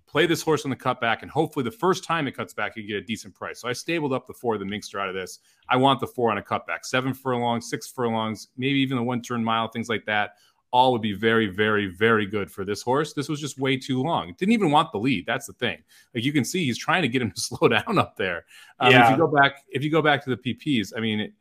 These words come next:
Speaker 1: look, this horse wins at six and a half furlongs, does win at a mile and an eighth last year, comes back, debuts at seven, and is dominant, running an eighty-nine Beyer, then runs in that clean, Queen's Pla-, Plate trial that, uh, that S-, uh, S-, Sir For Sure and Hall of Dreams both came out of,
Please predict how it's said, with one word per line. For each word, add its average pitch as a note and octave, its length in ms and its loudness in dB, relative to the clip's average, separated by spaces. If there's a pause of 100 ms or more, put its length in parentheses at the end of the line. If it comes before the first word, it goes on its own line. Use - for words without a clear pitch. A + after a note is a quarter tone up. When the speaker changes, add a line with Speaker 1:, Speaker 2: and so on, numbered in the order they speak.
(260)
Speaker 1:
look, A2+ 100 -8
this - 140 -2
horse D3+ 240 2
wins D3 240 2
at C3+ 60 -4
six - 220 -4
and C3+ 80 -2
a A#2+ 40 2
half A#2 160 0
furlongs, G2+ 300 -2 (100)
does G3+ 240 4
win A#3 140 2
at G#3+ 80 0
a - 20 2
mile F3+ 240 4
and D3 120 0
an C#3+ 60 4
eighth - 140 0
last F#2 320 -2
year, D#2 240 -8 (340)
comes E3+ 220 -2
back, D#3 260 2
debuts C#3 400 2
at B2+ 80 -6
seven, A#2+ 380 0
and G#2 80 -2
is G2+ 80 -8
dominant, A2 420 2
running G#2+ 180 -2
an G2+ 60 -2
eighty-nine A2 360 0
Beyer, G#2 280 4
then A2+ 140 -2
runs C3 220 0
in B2 40 -6
that A#2+ 200 -2
clean, C3+ 220 -2
Queen's F#3+ 360 -2
Pla-, - 180 -8 (160)
Plate C#3+ 320 -2 (280)
trial C3+ 720 2 (300)
that, A2+ 340 0
uh, G#2+ 300 2 (160)
that A#2+ 360 0 (180)
S-, - 240 -8
uh, B2 180 2
S-, - 180 -4 (140)
Sir D#3+ 560 0
For - 140 -6
Sure B2+ 520 0
and B2 200 0
Hall B2 180 0
of G#2 80 -4
Dreams A#2 240 -2
both A2+ 300 0
came A2 160 -6
out C3 160 0
of, G#3+ 180 0